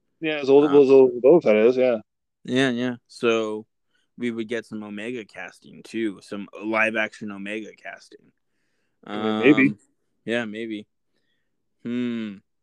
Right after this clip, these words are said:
Speaker 2: All right. Well, stuff to speculate on, folks. Uh, that is about it that we have for our Bad Batch Bonanza, um,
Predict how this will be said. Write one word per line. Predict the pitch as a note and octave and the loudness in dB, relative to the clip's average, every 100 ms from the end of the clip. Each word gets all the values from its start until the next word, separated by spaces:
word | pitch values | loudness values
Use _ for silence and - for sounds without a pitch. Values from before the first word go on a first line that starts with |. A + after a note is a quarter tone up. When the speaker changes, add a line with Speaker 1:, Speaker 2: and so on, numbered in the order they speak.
| _ | _
Speaker 2:
All | B2 C#3+ | -2 0
right. | F3+ B2 | 0 -4
Well, | D3 D3 _ _ _ _ _ _ _ _ _ - - - | -10 -10 _ _ _ _ _ _ _ _ _ -20 -10 -8
stuff | - - E3 E3 | -8 -8 -8 -8
to | D3+ | -16
speculate | C#3+ D3+ C#3 B2 A2 G2+ | -12 -10 -8 -10 -14 -14
on, | F#2 | -20
folks. | G#2+ G#2+ G#2 _ - - G#2+ | -20 -18 -18 _ -20 -14 -8
Uh, | A2+ A2 A2 G#2+ A#2+ | -6 -6 -6 -10 -10
that | B2+ C3 | -8 -8
is | B2+ | -10
about | A2+ A#2 A2 - | -10 -10 -12 -10
it | C#3+ - - _ - | -10 -10 -18 _ -10
that | A2 | -10
we | F#2+ G2+ | -10 -14
have | A2 A2 G#2+ G2+ _ - | -10 -8 -10 -14 _ -12
for | A2 G2+ | -10 -10
our | C#2+ G2 | -12 -14
Bad | F#2+ G2 F#2+ | -14 -14 -12
Batch | G2 G2 - - | -14 -16 -18 -20
Bonanza, | G#2 G#2 G2+ F#2 - _ _ _ _ _ _ _ _ _ _ _ | -18 -16 -14 -14 -16 _ _ _ _ _ _ _ _ _ _ _
um, | - F#2+ D2+ - | -16 -14 -16 -20